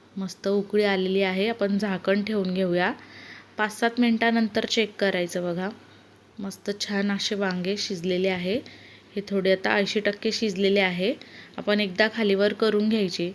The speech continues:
इथे मस्त अशी तयार झालेली आहे. तुम्हाला पाणी टाकायचं असेल तर यामध्ये आता गरम पाणी तुम्ही टाकू शकता, रस्सा भाजी हवी असेल तर.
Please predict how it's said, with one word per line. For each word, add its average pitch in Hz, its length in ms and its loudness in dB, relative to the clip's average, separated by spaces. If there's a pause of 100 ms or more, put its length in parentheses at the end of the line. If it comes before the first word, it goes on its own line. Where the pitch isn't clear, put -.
(580)
इथे 202 180 -4
मस्त 202 320 0
अशी 214 320 0
तयार 190 260 4
झालेली 185 340 2
आहे. 180 300 0
तुम्हाला 196 380 -2
पाणी 190 340 0
टाकायचं 196 460 -2
असेल 185 360 -2
तर 190 40 2
यामध्ये 190 420 0
आता 185 200 -2
गरम 190 280 0
पाणी 180 320 -6
तुम्ही 202 260 -2
टाकू 262 300 -2
शकता, 180 340 -6
रस्सा 175 320 -4
भाजी 175 260 -4
हवी 160 220 -2
असेल 170 380 -4
तर. 196 120 0